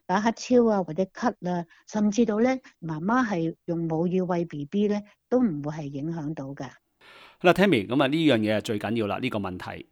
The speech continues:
Speaker 2: 咁萬一下，假設我哋真係咁唔好彩啦，就發現自己呢係，誒，患有呢個乙型肝炎啦，或者係帶菌者啦，咁我哋當然好驚啦。咁其實有啲咩嘢可以做或者唔應該做嘅呢？
Speaker 1: 嗱，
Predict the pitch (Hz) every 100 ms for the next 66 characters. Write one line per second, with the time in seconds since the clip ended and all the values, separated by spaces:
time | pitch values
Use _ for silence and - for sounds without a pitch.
0 | _ 110 151 - _ - 127 104 113 135
1 | 143 110 110 120 - 92 107 156 - 117
2 | - - 117 113 104 147 139 120 98 104
3 | 101 95 113 127 - 101 107 - _ 117
4 | 107 113 110 101 107 104 123 120 110 98
5 | - 101 101 - _ - 104 101 - -
6 | _ 113 110 110 139 120 104 107 98 98
7 | 131 117 117 90 107 107 101 98 120 101
8 | 101 110 104 104 92 98 92 - - _
9 | - 139 151 120 101 101 - 127 98 98
10 | 110 117 110 110 107 95 90 _ - 110
11 | 165 110 - 92 120 135 117 98 95 107
12 | 113 - 87 87 92 87 101 107 113 -
13 | - - 95 117 110 107 - 92 92 95
14 | 104 _ _ _ _ - - - 202